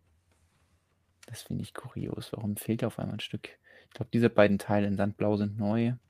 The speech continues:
Eigentlich irgendwie so Technik, Rotorblätter.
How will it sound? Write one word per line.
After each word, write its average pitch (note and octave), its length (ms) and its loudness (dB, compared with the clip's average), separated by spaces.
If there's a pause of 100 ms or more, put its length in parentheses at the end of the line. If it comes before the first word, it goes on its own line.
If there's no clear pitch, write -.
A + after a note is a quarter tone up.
(500)
Eigentlich G#2+ 300 -6
irgendwie G2 300 -4
so G#2 80 0
Technik, - 600 -2 (680)
Rotorblätter. A2 880 4